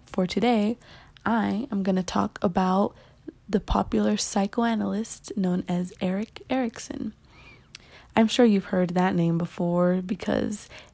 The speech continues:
Erikson's huge in the world of psychology, but he's huge for a reason. That reason being that he's made fantastic discoveries that a person could just never get tired of learning about.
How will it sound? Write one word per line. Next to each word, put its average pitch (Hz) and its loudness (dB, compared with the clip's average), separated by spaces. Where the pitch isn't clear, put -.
Erikson's 185 2
huge 180 0
in 185 -2
the 180 -2
world 180 2
of 190 -4
psychology, 214 -2
but 254 -4
he's 247 4
huge 185 0
for 170 0
a - 0
reason. 180 0
That 214 4
reason 214 2
being 190 2
that 180 2
he's 208 4
made 196 4
fantastic 214 0
discoveries 214 0
that 185 2
a 202 0
person 214 0
could 208 -4
just 208 0
never 175 2
get 175 0
tired 175 2
of 170 0
learning 170 2
about. 175 2